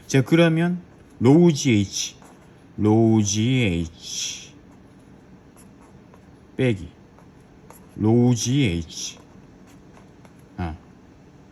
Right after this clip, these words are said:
자, 여기서 공통 인수만 빼볼게. 공통 인수. 자, 공통 인수가 뭐가 있지? H만 빼고 다 똑같네. 그쵸? 로우 G,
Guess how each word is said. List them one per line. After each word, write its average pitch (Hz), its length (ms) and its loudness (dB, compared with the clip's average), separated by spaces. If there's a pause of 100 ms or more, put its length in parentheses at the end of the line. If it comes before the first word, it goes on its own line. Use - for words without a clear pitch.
(920)
자, 117 120 0
여기서 135 360 2
공통 165 440 0
인수만 123 440 0
빼볼게. 107 440 -8
공통 110 300 -2
인수. 92 320 -4 (240)
자, - 100 -6
공통 180 320 2
인수가 165 300 0
뭐가 104 220 0
있지? 123 240 -6 (340)
H만 113 560 -2
빼고 101 180 -6
다 92 160 -10
똑같네. 107 360 -8 (300)
그쵸? 139 240 -10 (380)
로우 123 420 0 (360)
G, 120 380 -4